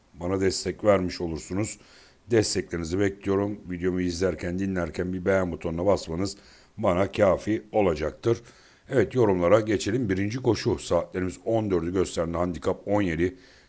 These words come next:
Dört yaş Araplar iki bin yüz metre sentetik kuma çıkacaklar. Sekiz safkanımız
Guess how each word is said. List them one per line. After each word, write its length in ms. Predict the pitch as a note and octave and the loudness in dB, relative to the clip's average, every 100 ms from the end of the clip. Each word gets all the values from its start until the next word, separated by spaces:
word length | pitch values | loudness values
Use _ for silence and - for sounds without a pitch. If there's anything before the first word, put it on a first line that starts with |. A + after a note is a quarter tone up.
| - | -6
Dört 260 | G2 G#2+ - | 0 0 2
yaş 220 | G#2 - | 0 2
Araplar 360 | G#2+ G2+ - G2+ | 2 2 0 -4
iki 220 | G2 G2 | -4 -4
bin 80 | G2+ | -4
yüz 160 | G2 | -2
metre 280 | F2+ F#2+ G2+ | -2 -4 -2
sentetik 560 | F2+ F#2 F2 F#2 F#2 F2+ | -4 -4 -4 -6 -8 -8
kuma 240 | F2+ F#2 | -4 -4
çıkacaklar. 680 | - G2+ F2 F2+ E2+ D#2+ - - - - - | -4 -4 -2 -2 -2 -6 -8 -18 -20 -20 -14
Sekiz 400 | - G2+ A2 A2+ | -6 -4 -2 -2
safkanımız 920 | - G#2 - G#2 G2 F#2 - - - | 2 2 2 -2 0 -2 -2 -4 -6